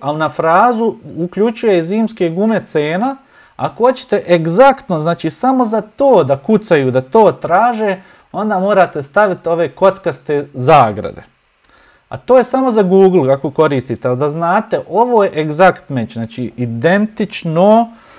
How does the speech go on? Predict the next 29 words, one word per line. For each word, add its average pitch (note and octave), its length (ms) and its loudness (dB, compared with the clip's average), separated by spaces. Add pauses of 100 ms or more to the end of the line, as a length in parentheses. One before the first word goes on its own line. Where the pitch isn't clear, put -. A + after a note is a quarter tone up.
(320)
identično F3 720 -4
podudaranje D#3 800 0
ključne D#3 520 0
riječi D#3 380 -2
sa C3 200 -2
onim. G#2 240 -6
Kad C3 200 -6
kucate A3 460 0
u C#3 80 -2
Semrush, G3+ 580 2
to G3 160 -4
ne F3+ 140 -4
morate C3 400 -4
raditi, D#3 400 0 (380)
on F3+ 220 -2
će, E3 120 -2
dakle, E3 500 0 (340)
prikazati D#3 560 -2 (120)
zaista C#3+ 520 -2
exact C3+ 480 -4
match C#3+ 340 -8
za A2+ 180 -10
koji D3 220 -6
tražite. - 560 -8 (1000)
Idemo F3+ 340 2
sada E3 300 2
gledati. C3 460 -2 (380)
Znači, C3 300 -8
naša, F#3 380 0